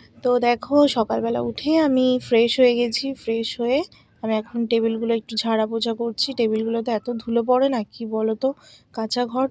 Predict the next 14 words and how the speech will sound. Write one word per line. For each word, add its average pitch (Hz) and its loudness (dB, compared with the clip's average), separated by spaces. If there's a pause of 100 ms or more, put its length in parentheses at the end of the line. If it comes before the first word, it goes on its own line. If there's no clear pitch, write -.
তো, 240 2
কাঁচা 226 -2
ঘরে 233 0 (220)
আশপাশ 233 -2
থেকে 240 -6
গাড়ি 226 -2
যাতায়াত 226 0
করে, 226 -4 (400)
সেই 233 -2
ধুলোগুলো 226 2
প্রায়ই 220 2
ঘরে 220 2
চলে 214 0
আসে। 214 -2